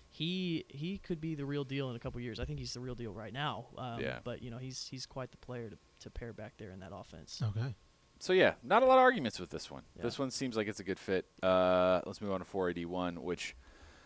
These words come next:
Speaker 2: I'm gonna be honest, at this point in four eighty-one, it, like, almost every team could advance, and I would not be surprised. That's how
Speaker 1: Yeah.
Speaker 2: good these, these teams
Speaker 3: Yeah.
Speaker 2: are at this point, um, especially in regions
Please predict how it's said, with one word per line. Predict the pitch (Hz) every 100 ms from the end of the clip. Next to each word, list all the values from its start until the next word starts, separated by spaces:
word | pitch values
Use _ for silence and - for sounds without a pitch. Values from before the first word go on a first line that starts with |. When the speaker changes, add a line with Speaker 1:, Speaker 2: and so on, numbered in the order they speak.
| - -
Speaker 2:
I'm | 165
gonna | 240
be | 175 135
honest, | 131 127 110 113
at |
this | 143 -
point | 185 135
in | -
four | 131 127
eighty-one, | 113 104 104 107 101 92 90 87 - - - _ _ _ _ _
it, | 107 113 113
like, | 107 95 -
almost | 123 127 120 -
every | 120 110 110 104
team | 110 98
could | 90 87
advance, | 80 85 80 78
and | 80
I | 78
would | 78
not | 73 67
be | 67
surprised. | 69 - 57 -
That's | 98 95
how | 110
Speaker 1:
Yeah. | 87 80
Speaker 2:
good | 98 95 76 _
these, | 87 76 - -
these | 78 -
teams | 87 78
Speaker 3:
Yeah. | 80
Speaker 2:
are | 80
at | 78
this | 85 -
point, | - 87 85 - -
um, | 82 80 80 76 76
especially | - 135 - 117
in | 95
regions | 95 92 87 82